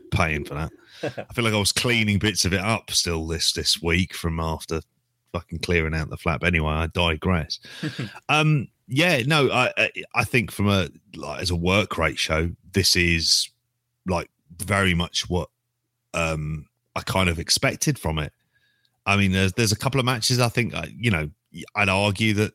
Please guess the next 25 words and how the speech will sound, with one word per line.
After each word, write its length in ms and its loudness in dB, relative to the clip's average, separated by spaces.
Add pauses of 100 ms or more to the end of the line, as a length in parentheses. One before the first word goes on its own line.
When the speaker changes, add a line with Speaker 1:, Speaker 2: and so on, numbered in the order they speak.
(120)
Speaker 1:
Claudio 540 2
Gresham 380 -2
could 160 0
have 60 2
been 140 2
better 240 2
than 100 0
what 120 2
he 60 0
was, 340 2
but 200 0
then 200 2
you 120 4
look 140 4
at 80 -2
the 60 -6
circumstance 720 0
behind 320 -4
the 60 -2
match, 340 0
that 240 -2
was 120 -6
never 180 4
gonna 160 -2
happen, 400 -2